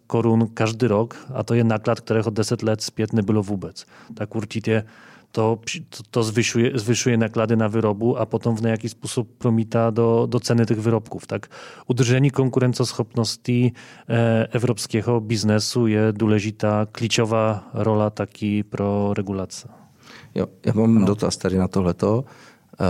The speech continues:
Speaker 2: já jsem to právě vyhodnocoval, tyhle dvě kritéria, a já jsem sám došel k závěru,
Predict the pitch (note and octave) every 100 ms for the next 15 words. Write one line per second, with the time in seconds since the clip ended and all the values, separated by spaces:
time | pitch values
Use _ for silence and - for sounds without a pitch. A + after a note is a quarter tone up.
0 | E2+ E2 - - F#2+ A#2+ A#2 G#2 G#2 A2+
1 | G2+ G2 G2+ G2+ - G#2 G#2 G2 G2 G#2+
2 | - G2 - F2+ F2+ F2+ G2 G#2+ - F#2
3 | - E2+ F2+ - F#2+ - F2 G2+ G#2 -
4 | G2 F2+ E2+ E2+ F2 - A#2